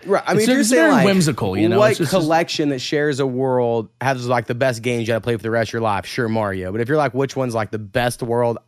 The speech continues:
Speaker 1: I just don't know if I put Mario. But I get what you're,
Speaker 2: Sure.
Speaker 1: I get that. Uh, it's, I mean, it's a classic,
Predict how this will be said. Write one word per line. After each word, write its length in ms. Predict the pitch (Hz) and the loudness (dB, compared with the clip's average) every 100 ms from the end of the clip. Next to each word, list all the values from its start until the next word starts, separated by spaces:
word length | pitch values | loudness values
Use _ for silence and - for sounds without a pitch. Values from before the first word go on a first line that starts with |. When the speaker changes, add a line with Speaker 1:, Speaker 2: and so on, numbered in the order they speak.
| _ | _
Speaker 1:
I 100 | 127 | -10
just 140 | 123 120 | -6 -6
don't 120 | 110 | -4
know 80 | 104 | -6
if 100 | 101 | -6
I 60 | |
put 160 | - 87 | -8 -10
Mario. 180 | 78 101 | -8 -2
But 80 | |
I 80 | 185 | 0
get 200 | 190 196 | 2 0
what 80 | 151 | 0
you're, 120 | 117 | -4
Speaker 2:
Sure. 200 | 101 92 - - - | -6 -8 -14 -20 -6
Speaker 1:
I 100 | 190 | -4
get 240 | 139 101 - _ _ 113 | -2 -4 -10 _ _ -6
that. 200 | 123 113 | -2 -2
Uh, 200 | 101 101 - | -2 -6 -8
it's, 180 | 139 - | -10 -4
I 40 | |
mean, 120 | 135 131 | -4 -4
it's 100 | - | -6
a 40 | |
classic, 420 | 113 87 - 82 | -6 -6 -8 -14